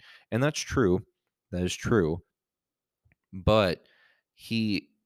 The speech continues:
so many other teams, I mean, the Dodgers can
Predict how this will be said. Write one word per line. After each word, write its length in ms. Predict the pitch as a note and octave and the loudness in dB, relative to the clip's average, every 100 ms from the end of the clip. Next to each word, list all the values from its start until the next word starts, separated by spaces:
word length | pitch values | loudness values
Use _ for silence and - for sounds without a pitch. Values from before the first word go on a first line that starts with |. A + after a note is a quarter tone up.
| _ | _
so 220 | - - A#2+ | -8 -4 -2
many 180 | A#2+ | 0
other 160 | A2+ G#2 | -2 -2
teams, 440 | - G2 F2 F#2 | -4 -4 -4 -4
I 40 | G2 | -6
mean, 120 | F#2+ | -6
the 80 | F2 | -2
Dodgers 480 | G2 C#3+ D#3+ A2+ - | 0 0 -2 -6 -6
can 400 | F#2 E2 D#2+ | -8 -8 -12